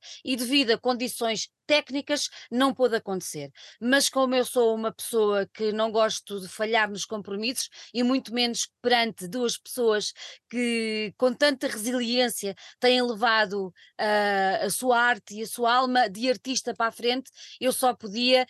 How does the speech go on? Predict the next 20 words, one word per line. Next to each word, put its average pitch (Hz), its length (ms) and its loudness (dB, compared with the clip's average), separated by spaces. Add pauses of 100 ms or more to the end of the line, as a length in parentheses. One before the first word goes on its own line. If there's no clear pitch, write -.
(200)
receber-vos 240 920 0
com 240 180 0
todo 247 240 2
o 247 60 -2
meu 240 160 0
coração 233 440 -2
e 233 80 -6
todo 226 200 -4
o 220 40 -6
meu 226 200 4
amor 214 320 2 (320)
e 240 180 0
agradecer-vos 240 560 0
por - 160 -20
tudo 294 200 0
o - 20 -2
que 262 120 0
vocês 247 200 -4
têm 214 200 -4
feito 208 380 -4